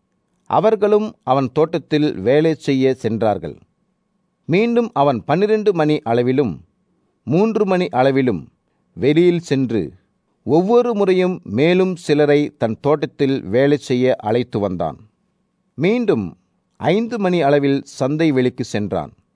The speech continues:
மேலும் சிலர் அங்கே நின்றிருப்பதைக் கண்டு அவர்களிடம், "ஏன் நாள் முழுக்க வேலை ஏதும் செய்யாமல் இங்கே நிற்கிறீர்கள்?" என்று கேட்டான். அதற்கு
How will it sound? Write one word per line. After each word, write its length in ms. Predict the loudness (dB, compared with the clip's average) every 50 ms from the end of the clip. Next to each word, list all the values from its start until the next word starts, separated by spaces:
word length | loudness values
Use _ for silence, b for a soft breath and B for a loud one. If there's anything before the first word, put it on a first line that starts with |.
| _ _ _ _ _ -8
மேலும் 460 | -4 0 0 2 2 2 2 0 -2 -4
சிலர் 340 | -4 -2 0 0 0 0 0
அங்கே 340 | -2 -2 -2 0 2 0 0 0 -2 -6
நின்றிருப்பதைக் 760 | -4 -2 -2 -2 0 -2 -4 -2 -2 -2 0 0 0 -2 -2
கண்டு 320 | -6 -6 -4 -4 -2 -2 -2 -4 -6 -10 _ _ _ _ _ _ _ _ -6
அவர்களிடம், 540 | -4 -2 -2 0 0 0 0 0 -2 -4 -6 -14 _ _ _ _ _ _ _ _ _ _ _ -6
"ஏன் 380 | -2 2 4 4 4 4 0 -4 -14 _ _ _ _ _ _ _ -4
நாள் 260 | 0 2 2 2 2
முழுக்க 420 | 2 2 0 0 0 0 0 0
வேலை 340 | 2 2 2 4 4 2 2 2
ஏதும் 320 | 2 2 0 -2 -4 -6 -4
செய்யாமல் 520 | -2 0 2 4 4 4 2 0 -2 -4 -6 -10 _ _ _
இங்கே 300 | -2 0 2 2 4 4 4
நிற்கிறீர்கள்?" 800 | 4 2 0 0 -2 -2 2 2 2 2 2 2 2 2 0 0 -4 -10 _ _ _ _ _ _ _ _ -6
என்று 280 | -4 -2 -2 -2 -2 -4
கேட்டான். 460 | -2 -2 -4 -2 -2 -6 -6 -6 -8 -16 -20 _ _ _ _ _ _ _ _ _ _ _ _ _ -4
அதற்கு 440 | -2 0 2 0 0 -2 -4 -4